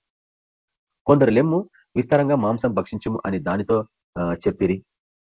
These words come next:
కాబట్టి ఇప్పుడు మనం అర్థం చేసుకోవాల్సింది ఏంటంటే ఈ, ఈ ఏమంటే మన ఎలుగుబంటి దేనికి సాదృశ్యం? ఇంతకుముందు చూసినాము ప్రకృతి సహజంగా కొంతకాలం కిందట, ఆ, ఇవన్నీ ప్రపంచంని పరిపాలించిన రాజ్యాలకి సాదృశ్యం, దేశాలకు సాదృశ్యం. ఇవి ఇప్పుడు మన మధ్యలో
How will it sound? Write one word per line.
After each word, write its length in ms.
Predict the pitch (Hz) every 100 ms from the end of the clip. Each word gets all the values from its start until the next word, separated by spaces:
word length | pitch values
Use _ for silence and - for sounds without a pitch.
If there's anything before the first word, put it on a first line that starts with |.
| _ _
కాబట్టి 240 | 110 113 113
ఇప్పుడు 160 | 117
మనం 220 | 123 123
అర్థం 240 | 120 117 127
చేసుకోవాల్సింది 420 | 120 123 113 107
ఏంటంటే 340 | 92 82 - 170 _ _ _ -
ఈ, 220 | 110 95 85 -
ఈ 380 | 95 90 87 92 92
ఏమంటే 240 | 92 95
మన 160 | 107 87
ఎలుగుబంటి 480 | 85 110 117 113 98
దేనికి 220 | 95 98
సాదృశ్యం? 440 | - 76 80 - - _ _ - - - - _ _ _ _ _ _ _ _ _ _ _ - 110 -
ఇంతకుముందు 380 | 113 123 131 120
చూసినాము 260 | 117 131
ప్రకృతి 380 | 143 123 - 147
సహజంగా 340 | 139 113 120 127
కొంతకాలం 480 | - 107 101 107
కిందట, 260 | 110 110 - 147 - - - -
ఆ, 160 | 98 98
ఇవన్నీ 440 | 117 117 135 139 170
ప్రపంచంని 760 | - 117 143 - 135 131 131 -
పరిపాలించిన 480 | 113 120 123 117 117
రాజ్యాలకి 520 | 101 104 107 123 117
సాదృశ్యం, 460 | - 85 87 - 80 _ _ _ _ _ -
దేశాలకు 340 | 98 107 113 104
సాదృశ్యం. 480 | 85 78 78 78 - _ _ _ -
ఇవి 120 | 127
ఇప్పుడు 160 | 127 123
మన 180 | 123
మధ్యలో 360 | 123 117 127 135